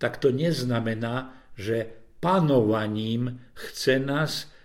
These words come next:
viesť v zmysle panovania pozemských kráľov.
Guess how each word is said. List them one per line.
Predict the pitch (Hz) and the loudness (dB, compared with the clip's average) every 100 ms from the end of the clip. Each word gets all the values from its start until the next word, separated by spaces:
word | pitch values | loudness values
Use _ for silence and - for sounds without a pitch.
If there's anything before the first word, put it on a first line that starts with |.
| - | -8
viesť | 110 120 139 139 - - - - 113 | -4 2 4 2 -2 -14 -20 -10 -6
v | |
zmysle | 101 113 120 127 - - 131 147 147 - - | -2 -2 -2 -2 -4 0 2 2 -2 -12 -12
panovania | - 131 127 127 131 127 127 | -4 -2 2 2 2 0 -2
pozemských | 123 123 110 120 120 - 127 - | 0 -2 0 -2 -2 -4 -4 -6
kráľov. | - 135 147 143 90 76 | -4 -2 0 0 -2 -8